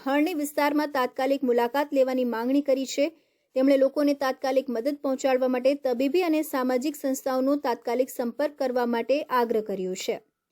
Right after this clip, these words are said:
બીજી તરફ એન ડી આર એફ નેશનલ ડિઝાસ્ટર રિસ્પોન્સ ફોર્સ ટીમે છેલ્લા બે દિવસથી ઘણા ફ્લેટ અને મકાનો સુધી જરૂરી સામગ્રી જેમ કે દૂધ, પાણી અને અનાજ પહોંચાડવામાં અસફળતા અનુભવવામાં આવી છે.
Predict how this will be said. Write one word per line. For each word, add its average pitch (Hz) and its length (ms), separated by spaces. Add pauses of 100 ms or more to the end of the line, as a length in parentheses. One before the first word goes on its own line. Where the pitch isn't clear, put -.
(140)
બીજી 311 200
તરફ 427 460
એન 311 160
ડી 339 100
આર 330 220
એફ 427 280
નેશનલ 311 400
ડિઝાસ્ટર 269 720
રિસ્પોન્સ 285 580 (100)
ફોર્સ 262 460 (560)
ટીમે 302 360
છેલ્લા 277 320
બે 277 260
દિવસથી 320 480
ઘણા 277 360
ફ્લેટ 311 360
અને 294 160
મકાનો 262 460
સુધી 285 340
જરૂરી 262 420
સામગ્રી 262 640 (380)
જેમ 302 240
કે 294 140
દૂધ, 277 420
પાણી 277 440
અને 254 280
અનાજ 247 520
પહોંચાડવામાં 269 800
અસફળતા 247 640
અનુભવવામાં 247 880
આવી 196 240
છે. - 240